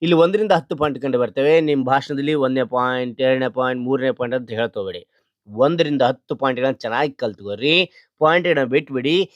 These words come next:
ವಿಷಯವನ್ನ ಸ್ಟೆಪ್ ವೈಸ್ ಹೇಳುವಾಗ ಎಕ್ಸ್‌ಪ್ರೆಷನ್ ಕೊಡ್ತಾ ಹೇಳ್ತಾ ಹೋಗಿ, ಇನ್ನು ನಿಮ್ ಭಾಷಣ ಅದ್ಭುತವಾಗಿರಲು ಸಾಧ್ಯ. ಓಕೆನಾ? ಹಾಗಾದ್ರೆ ನಾನ್ ನಿಮ್ಗೆ ಇಲ್ಲಿ ಪಾಯಿಂಟ್ ವೈಸ್ ಹೇಳ್ತಾ ಹೋಗ್ತೇನೆ.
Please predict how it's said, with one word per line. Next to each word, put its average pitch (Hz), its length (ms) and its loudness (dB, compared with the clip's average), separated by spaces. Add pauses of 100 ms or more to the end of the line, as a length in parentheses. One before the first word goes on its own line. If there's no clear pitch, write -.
(240)
ವಿಷಯವನ್ನ 196 540 4
ಸ್ಟೆಪ್ 147 260 0
ವೈಸ್ 170 380 4
ಹೇಳುವಾಗ 123 540 0 (460)
ಎಕ್ಸ್‌ಪ್ರೆಷನ್ 202 680 0
ಕೊಡ್ತಾ 175 300 -2
ಹೇಳ್ತಾ 139 300 0
ಹೋಗಿ, 151 460 2 (220)
ಇನ್ನು 190 200 2
ನಿಮ್ 165 200 2
ಭಾಷಣ 139 300 0
ಅದ್ಭುತವಾಗಿರಲು 127 680 -2
ಸಾಧ್ಯ. 90 420 -16 (840)
ಓಕೆನಾ? 117 280 2 (420)
ಹಾಗಾದ್ರೆ 139 680 2
ನಾನ್ 269 180 4
ನಿಮ್ಗೆ 277 180 2
ಇಲ್ಲಿ 254 220 0
ಪಾಯಿಂಟ್ 202 340 0
ವೈಸ್ 185 120 4
ಹೇಳ್ತಾ 151 280 2
ಹೋಗ್ತೇನೆ. 98 540 -4